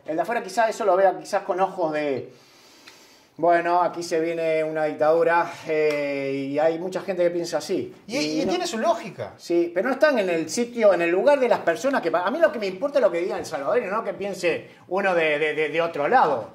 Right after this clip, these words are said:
Speaker 2: A mí me
Speaker 1: ¿Qué
Speaker 2: importan
Speaker 1: piensa el
Speaker 2: los hechos,
Speaker 1: salvadoreño?
Speaker 2: los hechos.
Speaker 1: Sí, pero ¿qué dice el salvadoreño? Si está contento, este, si lo vota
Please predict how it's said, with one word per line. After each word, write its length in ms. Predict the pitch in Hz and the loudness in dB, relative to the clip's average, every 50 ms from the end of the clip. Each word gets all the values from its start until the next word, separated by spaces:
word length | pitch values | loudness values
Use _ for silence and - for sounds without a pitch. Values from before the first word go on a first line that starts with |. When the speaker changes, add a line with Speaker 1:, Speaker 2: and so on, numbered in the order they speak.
| - - | -14 -12
Speaker 2:
A 60 | 120 | -6
mí 80 | 160 | -4
me 80 | 180 - | -2 0
Speaker 1:
¿Qué 80 | - - | 0 2
Speaker 2:
importan 180 | - - - 269 | 2 2 2 2
Speaker 1:
piensa 240 | 202 - - - | 2 0 -2 -2
el 60 | 285 139 | -2 -2
Speaker 2:
los 80 | 113 135 | 0 0
hechos, 40 | |
Speaker 1:
salvadoreño? 420 | 165 247 269 202 170 139 123 107 95 123 | 2 4 4 4 2 -2 -6 -10 -10 -10
Speaker 2:
los 420 | 127 135 139 131 - - - - | -10 -10 -10 -10 -12 -14 -12 -10
hechos. 200 | 220 220 220 - | -10 -10 -10 -10
Speaker 1:
Sí, 300 | - 254 302 277 220 - - | -8 -4 -4 -2 -2 0 0
pero 180 | 254 262 254 | 0 0 2
¿qué 80 | 247 254 | 0 0
dice 220 | 269 254 - 247 | -2 0 -2 -4
el 80 | 214 185 | -4 -2
salvadoreño? 600 | - 196 175 170 170 156 143 135 135 135 131 120 120 | -2 -2 0 2 2 2 0 0 -4 -8 -8 -10 -8
Si 100 | - 190 | -8 -8
está 220 | 190 185 202 196 | -6 -6 -6 -4
contento, 440 | - 233 226 226 285 277 220 - 226 | -4 -4 -4 -4 -6 -8 -4 -4 -4
este, 380 | 190 - - 196 175 185 - - | -4 -4 -6 -8 -10 -10 -14 -18
si 140 | - - 202 | -14 -4 0
lo 120 | 220 240 262 | 2 2 2
vota 540 | 311 294 302 277 262 240 202 - - - | 2 2 4 4 4 4 2 -2 -8 -14